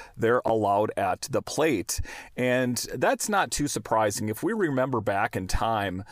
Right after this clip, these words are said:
where the catcher used to be able to block home plate, and that led to all sorts of injuries with either the runner or the catcher,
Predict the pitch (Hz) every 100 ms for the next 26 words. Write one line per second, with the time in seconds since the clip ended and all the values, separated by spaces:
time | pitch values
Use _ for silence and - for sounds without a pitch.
0 | - - - 113 120 113 107 139 139 -
1 | 135 113 127 131 - 120 120 117 120 -
2 | 120 113 104 104 104 110 - 107 104 -
3 | 107 98 98 104 117 123 123 120 110 -
4 | 120 117 113 - - - - - 143 233
5 | - 165 147 135 117 113 117 113 120 131
6 | 135 120 113 110 110 123 113 110 107 107
7 | 107 101 101 113 139 160 156 113 113 113
8 | 110 104 95 - 135 - 156 151